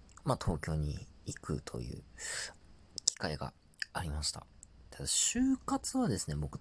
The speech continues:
東京、あ、就活じゃないや。<laughs> すいません。うん、大学ですね。大学に進学するときは、東京の大学真っ先に外したんですよ。なんでかっていうと、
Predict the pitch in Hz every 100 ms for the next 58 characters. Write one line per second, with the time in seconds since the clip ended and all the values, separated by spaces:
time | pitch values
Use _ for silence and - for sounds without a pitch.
0 | - 196 202 - - - - - 196 190
1 | 190 190 190 190 - - - - - -
2 | - - - - - - - - - -
3 | - - 156 156 151 156 143 87 90 -
4 | - - - - - - - - 214 -
5 | 92 92 - 95 87 - 151 202 202 202
6 | - 135 - - - - 101 110 190 226
7 | 233 220 - 208 208 - 214 214 220 -
8 | 101 107 95 - - - - - - -
9 | - - - - 170 - 175 170 156 -
10 | - 113 131 131 87 90 - - 180 -
11 | 90 95 82 - - - - - - -
12 | - 127 - 139 92 76 - - 80 -
13 | - 80 - - - - - - - -
14 | - - - - 113 113 151 147 113 -
15 | 117 113 - 151 87